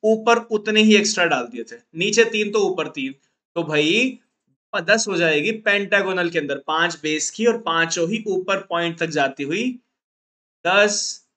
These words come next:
edges, छह face, छह vertices, दस edges। आपको ये समझ आया होगा जरा सा कि जो diagram दिया हुआ है hexagonal दे रखा है, तो face के अंदर तो क्या करना,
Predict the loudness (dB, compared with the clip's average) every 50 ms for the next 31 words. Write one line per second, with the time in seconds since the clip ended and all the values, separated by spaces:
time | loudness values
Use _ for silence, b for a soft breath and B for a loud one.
0 | _ _ _ _ _ -6 -6 -6 -4 -6 -8 -6 -8 -8 -10 -12 _ _ -2 2
1 | 4 4 4 4 4 4 4 4 4 2 0 2 2 0 0 0 -4 -4 -4 -8
2 | -8 -4 -2 -2 -2 -2 -4 -6 -4 -6 -6 -4 -4 -4 -4 -4 -4 -4 -4 -2
3 | -4 -4 -4 -2 -2 -2 0 0 0 0 0 -2 -2 -4 -4 -4 -4 -4 -4 -6
4 | -4 -2 -2 -4 -4 -6 -10 -14 -18 -20 _ _ _ _ _ _ _ _ _ _
5 | _ _ _ _ -6 -6 -6 -4 -4 2 4 4 4 6 6 6 4 4 2 2
6 | 2 0 0 0 0 0 0 0 0 0 0 0 0 -2 -2 -6 -6 -6 -4 -2
7 | 0 0 0 0 -2 -4 -2 -2 -2 -4 -2 0 0 0 0 -2 -2 -2 -2 -2
8 | -2 -4 -12 -12 -14 -8 -4 -2 0 0 0 -2 -2 -2 -2 -2 -2 0 0 -2
9 | -2 -2 -4 -6 -2 2 2 2 2 0 -6 -2 0 0 0